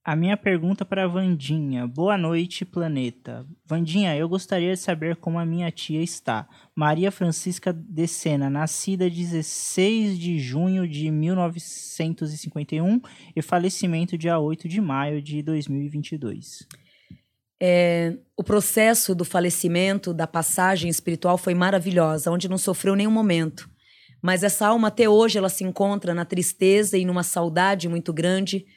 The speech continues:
Speaker 2: de todos vocês. Então, se puder lembrar dela com orações, vai ajudar muito a acalmar o coração, que se encontra bem espiritualmente, mas com muita saudade das fam-, da família, dos
Speaker 1: É.
Speaker 2: familiares.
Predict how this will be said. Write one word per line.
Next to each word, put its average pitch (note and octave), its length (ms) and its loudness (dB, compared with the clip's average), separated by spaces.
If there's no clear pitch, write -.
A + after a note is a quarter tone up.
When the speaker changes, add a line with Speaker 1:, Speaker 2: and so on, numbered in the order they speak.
Speaker 2:
de G3 140 0
todos G3+ 480 2
vocês. E3+ 680 -2
Então, F#3+ 160 -2
se G3 140 -2
puder G3 480 4
lembrar F3+ 500 2
dela F3+ 380 2
com F3+ 180 -2
orações, F#3 840 0
vai F3+ 160 4
ajudar F#3+ 300 2
muito G3+ 600 0
a F#3 80 2
acalmar G3+ 640 4
o G3+ 60 0
coração, G3 640 0
que F3 120 -4
se F#3 140 -2
encontra F3 480 2
bem F#3 260 2
espiritualmente, F#3+ 920 0
mas G3+ 380 0
com G#3 160 2
muita A#3+ 240 2
saudade G3 600 2
das F#3 260 -2
fam-, G#3 160 -2
da F#3 180 0
família, E3 600 -2
dos F#3+ 240 2
Speaker 1:
É. - 20 -6
Speaker 2:
familiares. E3+ 840 2